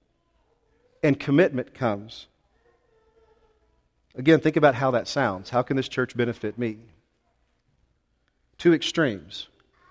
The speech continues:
To paraphrase J F K, "Ask not what your church can do for you, ask what you can do for your church." And so there's this fine line, right? There's this, there's this balance between spreading yourself too thin,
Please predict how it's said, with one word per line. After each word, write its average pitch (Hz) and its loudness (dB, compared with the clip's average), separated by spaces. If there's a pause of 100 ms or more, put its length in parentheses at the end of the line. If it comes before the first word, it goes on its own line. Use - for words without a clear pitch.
(560)
To 147 -2
paraphrase 156 8
J 151 8
F 143 6
K, 160 8
"Ask 160 8
not 170 8
what 160 6
your 156 2
church 190 4
can 147 0
do 196 6
for 143 -2
you, 170 2 (680)
ask 156 6
what 202 8
you 170 6
can 190 4
do 147 8
for 156 0
your 180 4
church." 233 6 (580)
And 208 8
so 240 10
there's 247 10
this 220 6
fine 269 10
line, 185 10
right? 190 10
There's 220 10
this, 190 4
there's 190 10
this 180 6
balance 214 8
between 175 6 (300)
spreading 233 6
yourself 196 8
too 185 0
thin, 117 0